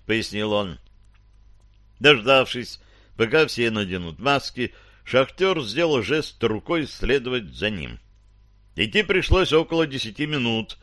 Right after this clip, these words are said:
сперва по центральному тоннелю, изредка прижимаясь к стенкам, чтобы пропустить вереницу вагонеток,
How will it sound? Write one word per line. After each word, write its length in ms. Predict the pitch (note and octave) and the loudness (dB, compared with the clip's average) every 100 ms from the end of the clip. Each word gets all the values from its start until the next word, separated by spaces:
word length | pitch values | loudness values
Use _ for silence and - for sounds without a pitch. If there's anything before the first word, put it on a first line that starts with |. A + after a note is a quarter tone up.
| - - - - | -20 -20 -20 -20
сперва 420 | - - E3+ F#3 | -2 2 6 6
по 320 | - A2 G#2 | 4 2 2
центральному 720 | F#2 G#2+ G#2 G#2+ G2+ G2 F#2+ | 0 -2 2 2 2 0 -6
тоннелю, 800 | F2 F#2 F#2 G#2 C3+ C#3+ C3+ C3+ - - - - | -4 -4 -2 0 2 2 0 -4 -6 -20 -20 -4
изредка 680 | A#2 B2+ A2 B2 - A#2 | -2 0 0 -2 -2 -2
прижимаясь 600 | A2+ G#2+ G#2 A2+ A#2 A2+ - | -2 -4 -4 -2 -2 -2 -6
к 80 | |
стенкам, 720 | - - G#2+ A2+ A2+ A2 A2+ G#2+ - _ | -12 -8 -2 -2 -2 -2 -4 -4 -16 _
чтобы 320 | - G#2+ A2+ A2+ | -8 -2 0 0
пропустить 840 | - - G#2+ F#2+ - A#2+ G#2 - | -2 -4 -6 -10 -4 -4 -4 -8
вереницу 580 | G2 A2 A2 A#2 G#2 G2+ | -4 -2 -2 -4 -6 -4
вагонеток, 760 | G#2+ G2+ G#2 A2 G#2+ G#2 G2+ | -2 0 2 0 0 -2 -4